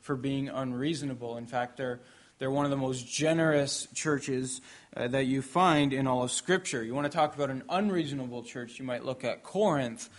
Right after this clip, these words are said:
um, or, or a place like that. Now, the word that, that's translated reasonableness could also be translated gentleness. In fact, that's how most translations, uh,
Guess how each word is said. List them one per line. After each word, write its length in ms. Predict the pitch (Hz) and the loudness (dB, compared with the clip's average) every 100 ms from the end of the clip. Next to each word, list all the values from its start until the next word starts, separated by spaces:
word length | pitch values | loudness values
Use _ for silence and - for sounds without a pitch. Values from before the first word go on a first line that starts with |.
| - - - | -20 -12 -4
um, 400 | 131 117 110 - | -2 -2 -4 -8
or, 180 | - - - - - | -12 -12 -18 -20 -12
or 220 | - 135 | -2 2
a 40 | 127 | 2
place 340 | - 139 - | 2 0 0
like 240 | 131 120 127 | -2 0 6
that. 420 | 160 135 123 - - - - - - - - _ _ _ _ _ - - | 8 8 4 -8 -20 -20 -20 -20 -20 -20 -20 _ _ _ _ _ -20 -8
Now, 140 | 196 190 | 4 8
the 120 | 196 | 10
word 200 | 214 294 | 10 10
that, 200 | 247 214 | 8 8
that's 200 | 208 196 | 6 4
translated 800 | - 233 240 220 214 196 175 - - | 2 4 4 6 8 8 4 0 -6
reasonableness 1400 | 180 165 190 220 208 196 156 147 135 127 156 - - - - _ - _ _ | 0 6 6 6 6 4 4 2 2 0 -2 -2 -4 -8 -16 _ -20 _ _
could 160 | - 196 | 6 10
also 300 | 214 240 220 | 12 10 6
be 140 | 208 | 4
translated 880 | - 185 175 170 170 160 160 147 - | 4 4 4 2 2 4 4 2 -6
gentleness. 1160 | 143 131 175 180 - 151 131 123 120 - - - - - - | -4 2 4 4 4 2 2 -2 -4 -6 -6 -8 -12 -16 -2
In 160 | 151 | 0
fact, 300 | 151 156 147 | 6 6 6
that's 180 | 160 147 | 2 2
how 160 | 165 139 | 0 0
most 460 | 143 160 170 - | 2 0 0 -2
translations, 1000 | - 139 131 123 131 120 127 120 120 - - - | -6 -6 -6 -6 -8 -8 -8 -8 -10 -14 -14 -8
uh, 160 | 113 | -8